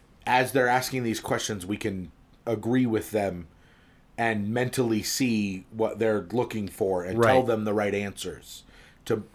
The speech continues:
Speaker 1: further the
Speaker 2: No, no, no. The,
Speaker 1: conversation. So
Speaker 2: the one conversation I actually was following along on the computer. Remember?
Speaker 1: Were, were you really?
Speaker 2: Yeah, remember?
Speaker 1: I, I don't remember
Speaker 2: I think
Speaker 1: this.
Speaker 2: that was the second conversation.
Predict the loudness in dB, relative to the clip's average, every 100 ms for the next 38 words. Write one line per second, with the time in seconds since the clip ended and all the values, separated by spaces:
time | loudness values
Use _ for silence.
0 | -18 2 4 6 4 0 -4 -4 2 8
1 | 8 10 8 6 6 4 4 4 4 2
2 | 2 0 0 0 -2 -2 0 0 -2 -2
3 | 0 0 0 0 -2 -6 -2 0 0 -2
4 | -2 -4 -6 -18 -10 -2 4 4 4 4
5 | 6 6 4 2 2 2 4 4 4 4
6 | 2 0 2 4 6 6 6 4 4 -2
7 | 0 -2 -2 -4 -6 -6 -8 -8 -10 -16